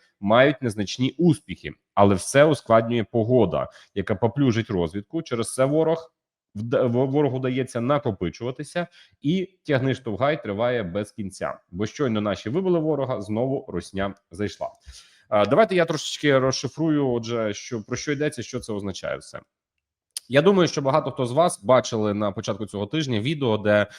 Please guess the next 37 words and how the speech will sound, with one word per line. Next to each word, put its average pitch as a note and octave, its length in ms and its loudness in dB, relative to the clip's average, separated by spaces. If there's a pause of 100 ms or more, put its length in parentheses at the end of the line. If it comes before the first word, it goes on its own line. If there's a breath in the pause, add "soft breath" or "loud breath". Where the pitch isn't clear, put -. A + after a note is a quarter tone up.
(160 loud breath)
росіяни, B2 600 0
ну, G#2 100 -2
просто A#2+ 240 -4
таки G2+ 200 -8
фривольно, B2+ 800 0
такими G#2+ 260 -6
табунами B2+ 960 0 (180)
з - 120 -16
півдня A2+ 340 2
Покровська B2 500 0
себе G#2 240 -8
дуже G2+ 200 -8
комфортно G2 420 -8
почувають, G#2 600 -2
ходять G2+ 240 -4
по F#2+ 80 -8
місту, B2+ 520 -4 (280 loud breath)
вибирають G2+ 420 4
собі F2 180 -14
локації, A#2+ 480 -2
дивляться G2 380 -4
на E2+ 180 -6
знищені F2+ 400 -8
будинки B2 440 -4
там G2+ 200 -10
і F2+ 40 -12
тому F#2+ 200 -6
подібне. D#2 380 -14 (640 loud breath)
Е, F#2+ 320 8
так - 200 2
ось, A2 320 2 (240)
е, F#2 120 -12
наші D#3+ 400 4
війська, A#2 420 0
наскільки C3+ 380 -2
мені A2+ 160 0
відомо, F2 440 -4